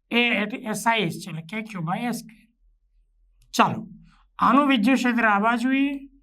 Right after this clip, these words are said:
આનું વિદ્યુત ક્ષેત્ર આ બાજુ. હવે બંને વચ્ચેનો કોણ કેટલો થાય મિત્રો, ખબર છે?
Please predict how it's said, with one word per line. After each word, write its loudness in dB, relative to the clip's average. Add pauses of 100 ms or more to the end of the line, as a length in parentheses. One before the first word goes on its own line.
(380)
આનું 4
વિદ્યુત 2
ક્ષેત્ર -2
આ 4
બાજુ. -4 (2000)
હવે 2
બંને 8
વચ્ચેનો 4
કોણ 4
કેટલો 2
થાય 2
મિત્રો, -6
ખબર -2
છે? -12